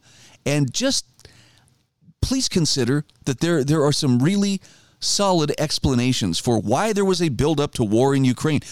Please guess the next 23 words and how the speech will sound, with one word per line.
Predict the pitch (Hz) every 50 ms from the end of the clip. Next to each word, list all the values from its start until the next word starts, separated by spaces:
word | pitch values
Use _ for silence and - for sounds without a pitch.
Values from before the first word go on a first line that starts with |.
| - - -
Moon | 117 135 185 247 262 247
of | 170 160
Alabama | 151 156 160 139 110 123 127 127 117 101 92 120 - - - - - _
is | 131 127 113 - 113
one | 123 147 151
of | 147 131
those, | 139 139 131 123 113 - -
uh, | 123 98 101 98 - - - - - - - -
accounts | - - - - 170 160 123 117 - -
that | 120 113
I | 120 156
like | 165 151 151 143 -
to | - 123
look | 110 120 120 -
at | 120 120 127 - - - - - - -
just | - - 151 -
because, | - - - 156 147 135 123 - - 131
uh, | 123 104 -
it, | - 120 123 - - - - -
this | - 110 131 127 135 -
is, | 180 135 101
this | 117 147 165 - 180
is, | 175 156 98